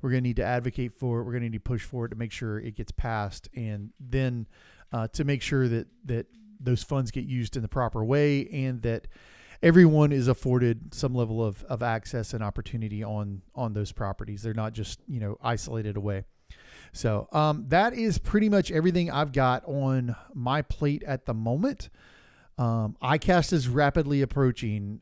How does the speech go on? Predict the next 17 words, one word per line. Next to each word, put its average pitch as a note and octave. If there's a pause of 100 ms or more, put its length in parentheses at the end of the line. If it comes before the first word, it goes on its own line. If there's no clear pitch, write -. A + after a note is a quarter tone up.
Um, G#2
looking C3+
forward D3+
to C#3
icast C3+
this C3+
year. C3+
We're B2+
gonna A#2+
have A2
a -
couple C#3+
of B2+
different C3
folks B2+
join B2+
us -